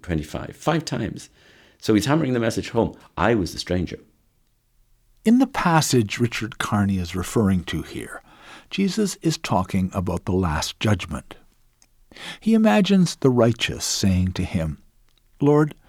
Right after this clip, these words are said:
Speaker 2: when did we give you food, or visit you in prison, or welcome you as a stranger?" He answers,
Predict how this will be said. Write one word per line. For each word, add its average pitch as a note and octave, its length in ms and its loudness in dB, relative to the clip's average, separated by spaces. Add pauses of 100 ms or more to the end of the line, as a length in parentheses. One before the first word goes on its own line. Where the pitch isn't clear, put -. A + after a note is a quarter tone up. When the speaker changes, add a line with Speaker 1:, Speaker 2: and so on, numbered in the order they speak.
(220)
Speaker 2:
when A3 240 2
did F#3+ 180 4
we G2+ 100 4
give F2+ 260 -2
you D#2 140 -2
food, - 600 -8
or D#2+ 180 -10
visit F2+ 380 -2
you D#2+ 140 -4
in E2 120 -6
prison, - 500 -6 (280)
or E2 140 -6
welcome G2 480 0
you C#2+ 260 -8
as - 140 -8
a F#2 60 -4
stranger?" - 680 0 (880)
He E3+ 200 2
answers, D#3 440 2